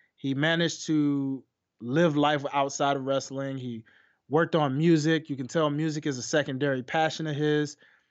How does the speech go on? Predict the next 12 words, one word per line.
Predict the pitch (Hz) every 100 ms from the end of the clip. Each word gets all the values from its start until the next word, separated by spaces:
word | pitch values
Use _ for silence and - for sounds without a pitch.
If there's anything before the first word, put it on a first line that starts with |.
| _ _
Uh, | 127 127
he | 131
got | 151 131
to | -
spend | 160 143
time | 160 143
with | 135
his | 117
wife | 117 143 143 139
and | 113
his | -
family, | 160 160 156 151 147